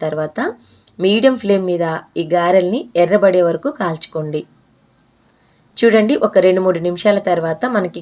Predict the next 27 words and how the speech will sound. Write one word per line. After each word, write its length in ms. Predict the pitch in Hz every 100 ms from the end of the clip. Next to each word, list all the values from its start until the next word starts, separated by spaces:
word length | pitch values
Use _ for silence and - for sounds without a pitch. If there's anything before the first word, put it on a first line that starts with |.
| 156
గారెలు 340 | 170 175 180 175
అనేది 240 | 165 190 - 170
ఇలా 120 | 170 165
చక్కగా 360 | 175 - 175 185
వేగుతాయండి. 680 | 185 180 180 170 165 170 339 453 _ _ _ _ 185
వీటిని 320 | 185 180 180 165 -
అటు 180 | 180 269 254
ఇటు 160 | 226 214
తిప్పుకుంటూ 560 | - - - 175 170 285 494 - _ _ _ _ 180
లైట్ 200 | 196 226 208
గోల్డెన్ 320 | 202 190 175
బ్రౌన్ 180 | 180 165 170
కలర్ 220 | 165 165
వచ్చే 200 | 165 175 160
వరకు 220 | - 294 226
కాల్చుకోవాలి. 680 | 175 160 - 156 156 151 156 - _ - - _ - 196
లేదు 220 | 214 233
మీకు 200 | 214 214 185 175
మెత్తగా 340 | 180 - 208 208
కావాలనుకుంటే 720 | 185 180 185 170 165 175 175 320 - 208
ఇంకొంచెం 420 | 196 190 185 233 190
ముందు 180 | 180 185
తీసేసుకోండి, 640 | 175 175 170 - 175 180 339 - _ _ _ -
లేదు 180 | 214 220 208
మీకు 180 | 196 196 220
క్రిస్పీగా 440 | 233 240 247 226 208
కావాలనుకుంటే 680 | 196 196 185 180 185 180